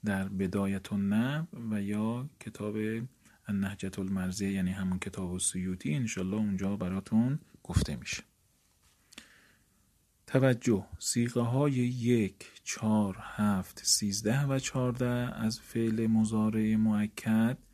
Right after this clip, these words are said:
با ملحق کردن نون تاکید به آخر آنها مبنی می‌شن رفقا.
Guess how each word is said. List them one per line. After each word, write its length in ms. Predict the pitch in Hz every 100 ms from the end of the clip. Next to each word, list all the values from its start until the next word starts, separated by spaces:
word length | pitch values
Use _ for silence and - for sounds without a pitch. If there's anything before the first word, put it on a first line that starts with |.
| _ - - -
با 320 | 98 90 90 87
ملحق 720 | 90 87 85 - 87 87 90
کردن 640 | - 90 90 104 107 92
نون 380 | 82 82 85 85
تاکید 680 | - 87 82 - 107 95 -
به 120 | 92
آخر 500 | 82 85 90 90 92
آنها 500 | 87 95 196 - 151
مبنی 580 | 170 92 - - 82 80
می‌شن 340 | 78 - 90 92
رفقا. 420 | - - 87 -